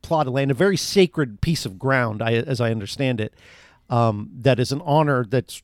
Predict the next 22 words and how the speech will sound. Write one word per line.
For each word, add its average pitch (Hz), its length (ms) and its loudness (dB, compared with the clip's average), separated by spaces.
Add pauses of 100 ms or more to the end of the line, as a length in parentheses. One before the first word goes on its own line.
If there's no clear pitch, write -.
not 233 200 0
really 180 220 2
reserved 139 640 4 (480)
<laughs> 175 400 4 (320)
for 143 460 0 (160)
Gentiles, 135 720 2
much 170 380 2
less 151 400 0 (480)
former 202 440 4
Nazis. 160 640 2 (200)
So 165 260 4
it 156 80 2
is 143 320 -4
a, - 280 -4
a 135 60 -4
very 156 560 4
high 120 300 0
honor 113 280 -4
that 113 200 -6
they've 113 240 -2
given 117 300 0
him, 110 280 -2